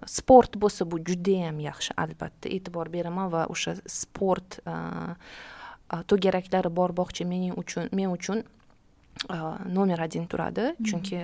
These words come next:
Speaker 1: a, uch yoshdan boshlab bolamizda iloji boricha hayotida sport bo'lgani yaxshi. A, shu.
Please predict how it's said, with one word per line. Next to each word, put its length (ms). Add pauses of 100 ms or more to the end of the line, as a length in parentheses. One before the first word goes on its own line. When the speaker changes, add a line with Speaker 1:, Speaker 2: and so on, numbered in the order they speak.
(100)
Speaker 1:
a, 440
uch 140
yoshdan 340
boshlab 380
bolamizda 640
iloji 380
boricha 380
hayotida 460
sport 540
bo'lgani 500
yaxshi. 380 (640)
A, 420
shu. 360